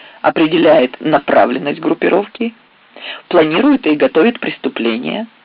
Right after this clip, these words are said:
распределяет роли между соучастниками. Однако это может согласовываться и с другими членами объединения.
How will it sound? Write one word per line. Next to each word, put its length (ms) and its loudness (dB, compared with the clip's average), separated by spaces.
распределяет 920 2
роли 420 2
между 500 -2
соучастниками. 880 -4
Однако 300 0
это 220 -2
может 400 0
согласовываться 840 0
и 240 0
с 40 -4
другими 460 0
членами 500 -4
объединения. 760 -10